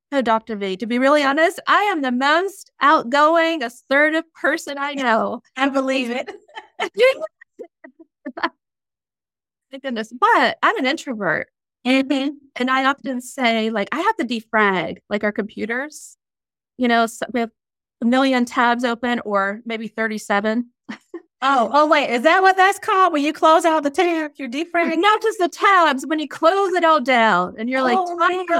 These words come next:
Speaker 1: out." Yeah, you close it down, you let your phone and that computer, like, reset, right?
Speaker 2: Gotcha. Okay. That's a,
Speaker 1: Right.
Speaker 2: that's a good analogy.
Speaker 1: Yeah, and, and we need to do that for ourselves as well.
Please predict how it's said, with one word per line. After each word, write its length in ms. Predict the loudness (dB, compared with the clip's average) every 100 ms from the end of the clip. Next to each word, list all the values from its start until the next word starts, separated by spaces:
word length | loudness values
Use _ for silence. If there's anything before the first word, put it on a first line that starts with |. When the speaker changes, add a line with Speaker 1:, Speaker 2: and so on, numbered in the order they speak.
| -2
Speaker 1:
out." 60 | -8 _ -6
Yeah, 160 | -4 -4
you 160 | -6 -8
close 440 | -8 -6 -6 -8
it 120 | -14 -14
down, 600 | -14 -12 -8 -8 -8 -10
you 220 | -10 -10 -8
let 200 | -4 -4 -6 _
your 120 | -10
phone 420 | -6 0 2 2 0
and 100 | -2
that 120 | -4
computer, 580 | -8 -12 -12 -6 -4 0
like, 340 | 0 0 -4 _ _
reset, 640 | -4 -4 -4 -6 -2 0 0
right? 320 | -4 -4 -4 -10 _ _ -12
Speaker 2:
Gotcha. 640 | -6 -6 -4 -4 -4 0 -2
Okay. 400 | 0 -4 -4 -8 _ _ _ _ -2
That's 200 | -2 -2
a, 40 |
Speaker 1:
Right. 140 | -6 -8
Speaker 2:
that's 240 | -8 -4
a 40 |
good 160 | 0 0
analogy. 720 | 2 0 0 -2 -6 -10 -12 _ _ _ _
Speaker 1:
Yeah, 220 | -6 -2 0
and, 120 | 0
and 240 | 0 -2 -4
we 140 | -8
need 160 | -10 -12
to 80 |
do 140 | -10 -6
that 180 | -6 -4
for 80 |
ourselves 400 | -6 -4 -6 -6
as 140 | -8 -12
well. 240 | -10 -10